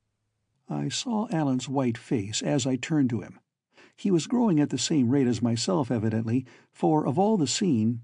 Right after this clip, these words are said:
he only was unchanged. We could feel the movement.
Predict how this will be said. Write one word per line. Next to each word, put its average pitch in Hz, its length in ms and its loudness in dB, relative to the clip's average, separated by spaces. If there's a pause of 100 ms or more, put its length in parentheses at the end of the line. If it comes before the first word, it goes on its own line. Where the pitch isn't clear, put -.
he 208 300 -2
only 156 400 2
was 147 240 0
unchanged. 165 800 -2 (880)
We 110 100 -2
could - 160 -6
feel 131 400 0
the 135 120 2
movement. 127 520 2